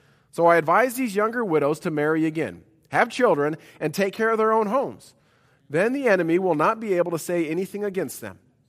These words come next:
For I am afraid that some of them have already gone astray and now follow Satan." Verse sixteen,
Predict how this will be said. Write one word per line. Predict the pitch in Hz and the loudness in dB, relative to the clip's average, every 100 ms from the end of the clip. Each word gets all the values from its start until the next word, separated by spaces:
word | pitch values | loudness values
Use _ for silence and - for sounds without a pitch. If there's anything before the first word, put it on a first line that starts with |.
| _ _ | _ _
For | _ 139 | _ 2
I | 147 | 2
am | 202 202 | 2 -2
afraid | - 180 143 175 | 0 2 2 0
that | 156 | -6
some | - 175 | -4 -4
of | 180 | -2
them | 160 156 | -2 -2
have | 139 | 0
already | 147 180 180 | 2 2 0
gone | 190 160 185 | 0 0 0
astray | 202 151 117 127 - - - | -4 -6 -4 -6 -10 -18 -10
and | 139 | -6
now | 131 | -4
follow | 139 127 131 160 | -4 -4 -4 -6
Satan." | - 208 - 90 _ _ _ _ | -8 -10 -12 -20 _ _ _ _
Verse | 147 156 | -10 -8
sixteen, | - - - 208 110 | -10 -12 -8 -6 -6